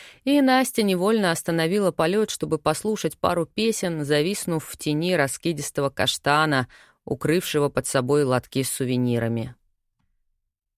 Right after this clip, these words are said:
Подписи на ценниках к деревянным ложкам, магнитам с символикой Твереченска, кружках, футболках и значках все почему-то дублировались на китайском. Вернувшись на Центральный проспект, Настя промчалась к вокзалу.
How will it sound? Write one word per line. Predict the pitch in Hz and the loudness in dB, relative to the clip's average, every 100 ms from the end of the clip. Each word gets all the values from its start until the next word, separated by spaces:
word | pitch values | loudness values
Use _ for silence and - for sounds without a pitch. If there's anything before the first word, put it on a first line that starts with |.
| - | 0
Подписи | 294 - 247 - 190 | 2 2 -2 0 0
на | 185 175 | 2 0
ценниках | - 240 262 233 185 170 135 | 2 2 4 2 2 0 -2
к | 135 | -2
деревянным | 170 175 190 202 180 170 | 0 2 4 2 0 0
ложкам, | 165 196 247 - - 156 | 0 2 2 0 -4 -2
магнитам | 139 143 151 170 233 220 170 147 - | 0 0 0 2 2 0 -2 -2 -8
с | |
символикой | - 139 139 175 156 147 | -6 -2 2 2 2 -2
Твереченска, | 143 147 147 208 - 196 - 170 - - - _ _ | -2 0 2 0 -2 -6 -2 -2 -4 -18 -20 _ _
кружках, | - 180 254 254 - 190 | -2 0 2 0 -2 -4
футболках | - 151 160 226 226 170 - | -2 -2 2 2 2 0 -2
и | |
значках | 156 156 151 - 214 233 - - - _ | 0 0 -2 0 0 0 -4 -20 -20 _
все | - - 247 | -8 0 0
почему-то | 262 - 208 220 | 0 -2 -4 -4
дублировались | 185 175 175 196 202 185 - | -4 -2 0 0 0 -2 -2
на | 175 | -4
китайском. | 196 - 120 110 - 117 120 _ _ _ _ _ _ - | -4 -2 -2 -2 -4 -6 -6 _ _ _ _ _ _ -8
Вернувшись | 143 170 180 170 156 | -2 0 0 -2 -4
на | 160 | -4
Центральный | 156 165 165 160 151 | -4 -2 0 0 0
проспект, | 151 160 - 190 - 143 | -2 -4 -2 -2 -2 -2
Настя | 151 - 147 | -2 -4 -2
промчалась | 151 147 156 156 143 | -2 -2 -2 -2 -4
к | - | -2
вокзалу. | 160 160 156 123 110 | -2 0 0 0 0